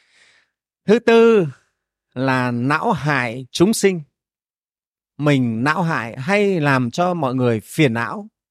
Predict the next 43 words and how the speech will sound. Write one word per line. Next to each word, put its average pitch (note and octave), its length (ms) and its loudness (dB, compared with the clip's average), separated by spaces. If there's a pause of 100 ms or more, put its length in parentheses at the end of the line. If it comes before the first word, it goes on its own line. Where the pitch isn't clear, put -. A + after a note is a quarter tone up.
(1120)
Sống E3 280 -2
trong E3+ 220 -2
tập - 260 -4
thể, G2+ 400 2 (280)
trong E3 200 0
đâu D#3 120 2
cũng D#3 80 -6
thế, D#3 120 0
mình D3 340 4
hay E3 280 0
làm B2+ 260 0
cho D3+ 120 -10
mọi C#3 100 -8
người A#2 140 -4
phiền G#2 300 -4
não, F3 300 -10 (680)
hay G3+ 280 0
làm C#3+ 200 2
cho F3+ 120 -4
mọi E3 100 -2
người B2+ 120 4
khó E3 280 -4
chịu, - 220 -6 (680)
thì - 120 -2
mình C3 240 2
cũng D3 120 -2
bị E3 120 0
xấu D3+ 220 -6
xí. D#3+ 300 -10 (920)
Tại E3 120 -2
sao? G3+ 400 -6 (280)
Mình F3 160 4
làm F3+ 240 6
cho A3+ 120 4
mọi F#3+ 160 2
người D#3 360 2 (1400)
nhìn E3 260 4
thấy G3+ 120 2
mình D3+ 360 0
khó A3+ 220 -2
chịu G3 220 -6
với G3 80 -4
mình. C#3+ 280 -6